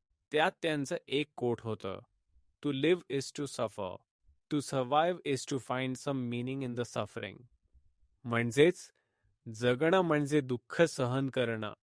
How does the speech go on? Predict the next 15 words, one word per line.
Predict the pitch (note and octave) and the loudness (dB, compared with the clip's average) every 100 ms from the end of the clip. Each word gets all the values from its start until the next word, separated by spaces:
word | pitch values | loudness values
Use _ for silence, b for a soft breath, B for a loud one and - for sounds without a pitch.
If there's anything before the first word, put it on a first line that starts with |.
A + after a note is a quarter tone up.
| - | -6
आणि | A#2 B2 - | -2 -4 -2
टिकून | A#2+ - D3 C#3+ | -4 0 0 2
राहणं | B2 A2 A#2+ C3+ | 0 0 -2 -2
म्हणजे | C3 A#2+ A2+ B2 | -4 -4 -2 -2
त्या | C#3+ A#2 | -2 -2
दुःखात | A2 - - C#3 - | -4 -10 -2 -2 0
काही | B2+ A#2 C#3+ - | -2 -2 -2 -2
अर्थ | A#2 A#2+ - | -4 -4 -10
शोधणं. | A2+ A#2 G2+ G2+ F#2+ - _ _ _ _ _ _ _ _ _ | -6 -6 -6 -8 -12 -16 _ _ _ _ _ _ _ _ _
नीत्शे | A#2+ B2 B2 - E3+ | -6 -6 -4 -2 0
हे | E3 F3 | 2 0
जर्मनीचे | C#3 A#2+ A2+ A#2 B2+ B2 D3+ | 2 0 0 -2 -2 -2 0
महान | C#3 A2 A2 D3+ E3 | 0 0 0 -2 0
तत्वज्ञ | B2 - C3+ C3 C#3+ | -4 -2 -2 -2 -4
होते | B2+ B2 - G#2 | -4 -4 -6 -8